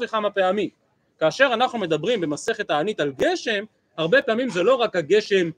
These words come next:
הטיפות בפני עצמן, אלא כללית השפע שיורד לעולם, הפרנסה, הצורך הגשמי שנועד לקיים את העולם. ואם כן, שוב, אם דיברנו על זה שמסכת תענית פותחת בתלות המוחלטת של האדם הקדוש ברוך הוא,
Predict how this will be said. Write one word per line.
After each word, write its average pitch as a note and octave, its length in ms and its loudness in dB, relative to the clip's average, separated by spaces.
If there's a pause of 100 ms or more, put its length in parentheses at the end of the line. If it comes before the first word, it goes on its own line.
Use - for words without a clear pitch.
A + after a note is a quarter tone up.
(340)
הטיפות F3+ 520 4
בפני E3 320 -4
עצמן, F3+ 520 -2 (400)
אלא G3+ 120 4
כללית B3+ 380 2
השפע C4+ 380 -2
שיורד G3 400 0
לעולם, F#3 480 2 (240)
הפרנסה, F#3 720 0
הצורך C4 420 0
הגשמי G#3+ 760 0 (240)
שנועד F#3+ 640 0
לקיים E3 480 0 (100)
את C#3+ 140 -6
העולם. A2+ 260 -8 (800)
ואם E3+ 320 2
כן, D4+ 280 4
שוב, B3+ 440 0
אם D#3 160 0
דיברנו F3+ 500 0
על D#3 140 0
זה G3+ 200 2
שמסכת F#3+ 540 -6
תענית F3+ 340 -4
פותחת G#3+ 380 -4
בתלות F#3+ 540 -4
המוחלטת A3+ 580 -2
של F3+ 100 -8
האדם E3+ 280 -2
הקדוש G#3 400 -2
ברוך B3+ 280 0
הוא, B2 120 -20